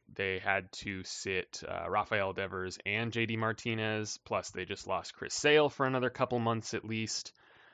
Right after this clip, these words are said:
Uh, it, it's not looking very good in Boston. Now, they're only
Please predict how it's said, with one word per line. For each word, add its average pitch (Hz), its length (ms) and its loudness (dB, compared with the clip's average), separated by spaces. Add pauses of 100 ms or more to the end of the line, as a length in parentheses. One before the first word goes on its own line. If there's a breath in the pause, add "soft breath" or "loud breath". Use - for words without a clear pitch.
(200 soft breath)
Uh, - 280 -4
it, - 180 -2
it's - 240 -8
not 131 440 4
looking 127 340 0
very 107 260 4
good 95 220 -2
in 95 140 -2
Boston. 87 440 -4
Now, 95 100 -4
they're 107 80 2
only 160 300 6